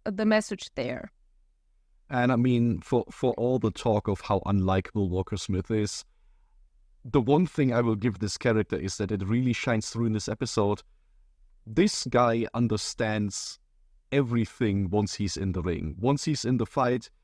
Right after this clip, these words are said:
Speaker 2: he's respectful to the aliens and everything. Like, he doesn't start hurling insults or anything like that. Like, this mutual respect they, he gains with the champion of the Muay Thai feels absolutely genuine. And I think this is,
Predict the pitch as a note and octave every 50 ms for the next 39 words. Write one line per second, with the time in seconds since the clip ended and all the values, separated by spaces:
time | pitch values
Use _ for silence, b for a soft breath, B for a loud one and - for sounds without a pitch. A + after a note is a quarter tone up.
0 | _ _ _ - - D3+ D3 - C#3 C3 C3+ - - - B2 - - - - C3
1 | A#2 - - D3 A#2+ C#3 C3 A2+ A2+ A2 G#2+ G#2 G2+ G2+ G2 G2+ G#2 G2+ A#2+ G#2
2 | F#2+ G2 F#2+ F2 F#2+ F2 - - F2+ E2 F2 F2+ F#2 - - F#3+ - F#3 D3 A2
3 | G#2+ G2+ - - - A#2 G#2 G2 F#2+ F2 - - _ _ _ _ - C#3 B2 A2+
4 | A2 A2+ A2 A2 A2+ A2+ A2+ - - B2 G#2 G#2 G2+ - A2+ F#2+ G2 G2+ G2+ G2
5 | - G#2 F#2+ F#2+ F2 F2 F2+ - - F#2 F2 E2 - G2 F#2+ - C3+ A#2+ - C3
6 | B2 C3 D3 D3 - - D3+ B2+ A2+ G#2+ G#2 - - - B2 C3 - - - A#2+
7 | A2+ A2 G#2+ - - - B2 A#2+ F#2+ - A2 A2 A2+ A#2 A2+ - - G#2 G2+ -
8 | - - _ _ _ _ _ _ _ - A2 G#2+ F#2 - - - A#2+ G#2+ G#2+ G#2+
9 | - G#2+ G2+ G2+ - - A2 G2+ G2 - - A2+ G#2 G2 G2 - - - - B2
10 | A#2 A2+ A2+ - - - - G2 - - - - G#2+ G2+ G2 F#2 G2+ F#2+ E2 -
11 | G2 F2+ F#2+ G#2+ F#2+ F#2 F2+ F2+ F2+ E2+ E2+ F2+ - - G#2 F#2+ F2 - G#2 G2+
12 | - G2 F#2+ - -